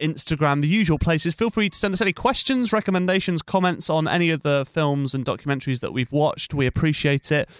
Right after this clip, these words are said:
And even stuff like this, like we were just talking about, about the calories, um, you know, head to Twitter, join the debate. We'll read some of your comments out.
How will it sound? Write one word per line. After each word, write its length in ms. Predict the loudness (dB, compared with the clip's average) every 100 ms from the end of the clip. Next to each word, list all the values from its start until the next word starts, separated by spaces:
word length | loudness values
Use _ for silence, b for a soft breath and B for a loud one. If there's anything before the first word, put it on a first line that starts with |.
| B 0
And 80 |
even 120 | 2 2
stuff 220 | 2 2
like 140 | 2
this, 320 | 2 2 2
like 100 | 2 2
we 60 |
were 60 | 0
just 160 | 0
talking 240 | -2 -2 0
about, 180 | 2 2
about 160 | 0
the 60 | -2
calories, 640 | -2 0 2 2 0 0
um, 320 | 0 0 -2 -2
you 80 | 0
know, 180 | 0
head 180 | 0 -2
to 80 | -2
Twitter, 380 | -2 -2 -2 0
join 240 | 0 0
the 80 | 0
debate. 280 | 0 0 2
We'll 120 | 2
read 160 | 2 0
some 100 | 0
of 40 |
your 100 | -2
comments 520 | -2 0 0 0 0
out. 300 | 2 2 0